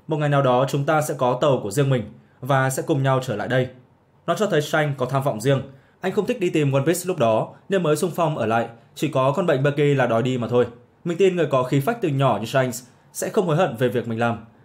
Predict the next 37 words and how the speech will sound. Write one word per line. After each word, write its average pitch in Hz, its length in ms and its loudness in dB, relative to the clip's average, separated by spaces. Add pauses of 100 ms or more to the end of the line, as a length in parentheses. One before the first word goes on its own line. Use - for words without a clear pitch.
Anh 185 140 -4
đã 196 80 -4
hỏi 175 240 2
Roger 143 380 2
một 120 120 -4
câu 123 120 0
khác, 170 180 0 (260)
không 196 180 -2
liên 180 160 -2
quan 147 240 0
tới 113 100 -6
One 123 100 -4
Piece. 165 180 0 (480)
Có 135 120 2
lẽ 165 260 0 (160)
anh 196 160 -2
biết 233 140 0
về 170 180 2
căn 156 160 0
bệnh 151 180 2
của 127 100 -2
thuyền 123 160 -2
trưởng 117 320 0 (240)
và 143 220 0
Oden 147 360 2
có 123 140 0
nhắc 170 180 -2
tới 123 180 4
căn 147 220 -2
bệnh 127 220 0
tới 123 100 2
hòn 151 160 0
đảo 110 200 0
cuối 117 240 2 (140)
là 110 180 -2
cuối 120 200 -2
đời, 135 200 4